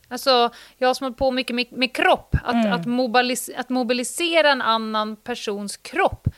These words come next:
Speaker 2: Mm.
Speaker 1: Eh, man blir för fan sjöblöt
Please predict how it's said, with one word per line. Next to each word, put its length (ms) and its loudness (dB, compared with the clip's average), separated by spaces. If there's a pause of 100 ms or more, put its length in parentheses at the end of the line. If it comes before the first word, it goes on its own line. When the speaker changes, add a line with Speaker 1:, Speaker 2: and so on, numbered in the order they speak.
Speaker 2:
Mm. 300 0
Speaker 1:
Eh, 1040 -2 (280)
man 160 -14
blir 140 -6
för 100 -8
fan 220 2
sjöblöt 1040 2